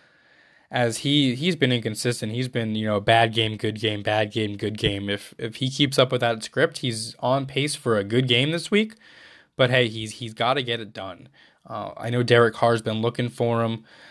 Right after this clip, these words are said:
I know Amari Cooper even said about the last game, you know, a lot of the play calls were really with him the number one option,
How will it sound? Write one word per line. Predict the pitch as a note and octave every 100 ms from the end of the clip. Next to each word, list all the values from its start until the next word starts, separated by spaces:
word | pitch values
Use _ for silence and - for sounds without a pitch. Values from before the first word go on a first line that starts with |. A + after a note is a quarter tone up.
| - -
I | B2
know | B2
Amari | B2 D3+ D#3
Cooper | D#3 - D3+
even | B2 A#2 A2
said | - A2+ A2
about | A#2 A2+ A2
the |
last | A2 A#2 C#3 -
game, | A2 G#2+
you |
know, | A2 G#2+ G#2
a |
lot | A2+ A#2 C#3+
of |
the | C3+
play | C3+ A#2+ B2
calls | - C3+ C#3 C3
were | A#2 A2+ G#2+ G#2
really | A2+ D#3
with | B2 A2
him | B2 B2+
the | A2+
number | A2 A#2 A2
one | G#2+ G#2
option, | G2+ - D#3 E3